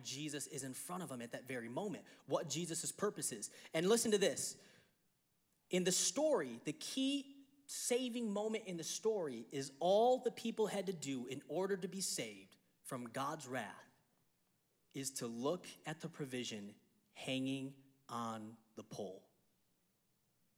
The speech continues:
Can you think of any other place in the Bible where someone was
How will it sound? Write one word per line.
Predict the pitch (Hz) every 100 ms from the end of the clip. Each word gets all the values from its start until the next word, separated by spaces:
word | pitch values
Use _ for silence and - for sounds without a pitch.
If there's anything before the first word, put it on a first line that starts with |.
| _ _ _ _ _ _ _ _ _ _ _ _ _ _ _ _ _ _ _ _ _ - _ -
Can | 269
you | 269
think | 277 226
of |
any | 214 247
other | 247 220
place | 220 190 190 175 - - - - _ _
in | 151
the | 151
Bible | 131 135 113 95 - _ _ _ _ _ _ _ _ _ _
where | 135
someone | 123 - 156 147 127
was | 110 104